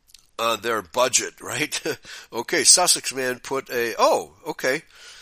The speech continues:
Apparently, Sussex Man has, uh, a version of it on his website, new ensign dot com.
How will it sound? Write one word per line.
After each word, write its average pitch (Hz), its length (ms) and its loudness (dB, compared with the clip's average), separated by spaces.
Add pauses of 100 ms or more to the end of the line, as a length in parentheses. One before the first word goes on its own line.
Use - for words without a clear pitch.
(540)
Apparently, 160 640 0
Sussex 175 520 0
Man 143 340 -2 (560)
has, 131 640 2
uh, 117 260 0 (580)
a 123 80 -2
version 143 360 2
of 135 140 -2
it 131 120 -4
on 127 260 0
his 135 280 -2
website, 135 540 2
new 147 140 -2
ensign 156 260 2
dot 139 240 0
com. 190 340 4